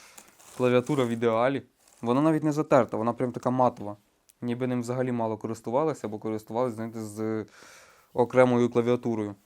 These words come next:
Цікавий дизайн. Ну, я думаю, він по характеристиках точно такий самий, як... Да, це також двадцять п'ять двадцять. Просто він з батарейкою. Ну, стан у цього нібито якийсь трохи ліпший.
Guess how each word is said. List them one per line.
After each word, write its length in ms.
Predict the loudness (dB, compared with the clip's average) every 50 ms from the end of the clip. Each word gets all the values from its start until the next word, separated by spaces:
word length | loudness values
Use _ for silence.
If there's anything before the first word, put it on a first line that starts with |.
| _ _ _ _ _ _ _ _ _ _ -20 -20 -20 -20 -20 _ _ _ _ _ _ -20 -20 -20 _
Цікавий 380 | -20 -4 0 0 2 2 0
дизайн. 440 | -2 -4 -4 -4 -2 -2 -2 -4 -8 -12 -16 _ _ _ _ _ _ _ _ _ _ _ _ _ _ _ _ _ _ _ -20 -20 -20 _ _ _ -20 _ -8
Ну, 220 | -6 -6 -6 -6 -10 _ _ _ _ _ _ _ _ _ _
я 340 | -20 -16 -16 -10 -8 -6 -6
думаю, 260 | -4 -4 -4 -4 -4
він 60 | -6 -6
по 120 | -8 -8
характеристиках 680 | -4 -4 -4 -4 -2 -2 -4 -4 -4 -4 -6 -6 -6 -6
точно 240 | -8 -10 -8 -10
такий 160 | -10 -10 -10 -8
самий, 200 | -6 -6 -6 -6
як... 160 | -6 -10 -14 -20 _ _ _ _ _ _ _
Да, 300 | -12 -6 -2 0 0 0
це 120 | -2 -4 -6
також 300 | -6 -4 -4 -4 -4 -2
двадцять 260 | -4 -6 -6 -6 -6
п'ять 140 | -6 -6 -2
двадцять. 360 | -2 -2 -2 -2 -4 -10 -14 _ _ _ _ _ _ _ _ _ _ _ _ _ _ _ _ _
Просто 260 | -20 -20 -18 -12 -10 -10
він 80 | -8
з 40 | -6
батарейкою. 800 | -6 -4 -2 0 2 2 0 0 -2 -6 -6 -4 -4 -6 -8 -8 -8
Ну, 140 | -8 -8 -4
стан 220 | -2 -2 -2 -2
у 60 | -2
цього 260 | -2 -2 -2 -2 -2
нібито 380 | -4 -6 -6 -6 -8 -8 -8 -8
якийсь 240 | -8 -8 -10 -14 -10
трохи 300 | -10 -10 -8 -8 -8 -8
ліпший. 460 | -6 -8 -8 -10 -12 -14 -14 -14